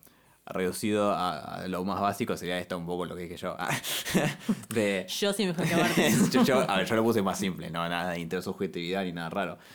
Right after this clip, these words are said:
Speaker 1: Yo digo, alguien te dice, "Che, che, qué naricita, ¿eh?", y vos decís, "Soy narizón, soy narigón", digo.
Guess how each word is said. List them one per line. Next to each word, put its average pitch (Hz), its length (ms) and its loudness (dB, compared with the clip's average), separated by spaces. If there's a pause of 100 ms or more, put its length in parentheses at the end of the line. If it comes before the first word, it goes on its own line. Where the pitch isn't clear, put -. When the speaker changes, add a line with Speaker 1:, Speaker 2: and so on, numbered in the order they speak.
(140)
Speaker 1:
Yo 101 100 0
digo, 92 300 2
alguien 98 240 0
te 95 80 0
dice, 98 240 0
"Che, 107 280 0 (520)
che, 107 120 0
qué 104 120 0
naricita, 98 600 2
¿eh?", 117 180 2
y 113 40 0
vos 104 180 2
decís, - 640 -6 (360)
"Soy 92 200 -4
narizón, 92 580 0 (160)
soy 107 140 -2
narigón", 98 340 2
digo. 87 300 -4